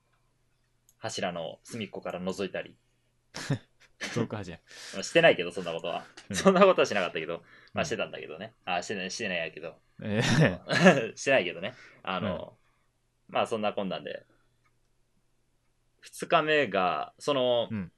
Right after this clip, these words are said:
Speaker 1: 一軍の方、見に行って、
Speaker 2: うん。
Speaker 1: そっちはもう試合やってたんで、一軍は。もう対外試合。
Speaker 2: うんうんうん。
Speaker 1: 韓国の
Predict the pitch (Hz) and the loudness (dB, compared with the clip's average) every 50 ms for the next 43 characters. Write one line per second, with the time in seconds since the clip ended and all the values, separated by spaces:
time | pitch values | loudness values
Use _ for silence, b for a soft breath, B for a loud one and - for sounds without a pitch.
0 | _ - - 151 135 160 147 160 151 147 143 151 104 80 - - _ _ _ _ | _ -4 -2 0 2 2 2 2 2 4 4 4 2 2 0 -10 _ _ _ _
1 | _ - - 117 104 98 92 - _ - 85 80 - - 127 113 196 190 - 294 | _ -14 -10 -8 -6 -8 -8 -10 _ -8 -8 -6 -4 -2 0 0 0 0 2 4
2 | 254 160 117 98 98 101 - - 170 175 185 190 190 202 175 123 90 82 71 65 | 4 6 6 4 2 -2 0 4 6 6 6 6 4 2 -2 -2 -2 -4 -8 -10
3 | 90 - 101 95 90 85 82 76 73 - - 101 95 - 110 107 101 107 104 95 | -10 -10 -10 -10 -8 -8 -10 -12 -12 -12 -14 -12 -6 -2 -2 0 2 2 0 0
4 | 87 98 - 120 113 110 107 95 90 90 80 - _ _ - - 165 180 175 - | 0 -2 -2 -2 -2 -2 -4 -6 -6 -8 -12 -14 _ _ 2 4 4 4 2 0
5 | - 104 - 92 85 82 78 71 69 - | -2 -4 -4 -4 -8 -8 -8 -10 -10 -12